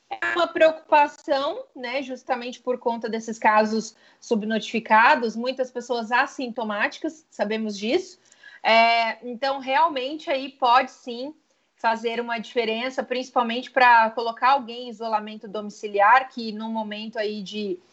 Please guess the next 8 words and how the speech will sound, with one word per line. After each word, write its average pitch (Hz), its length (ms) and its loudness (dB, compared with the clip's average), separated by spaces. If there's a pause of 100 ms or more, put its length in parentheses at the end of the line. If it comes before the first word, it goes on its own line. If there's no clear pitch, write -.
(260)
de 202 180 0
transmissão 220 680 2
comunitária 220 680 2
pode 226 320 2
auxiliar 247 480 4
bastante, 262 560 0
né, 220 160 -10
Sam? 180 320 -14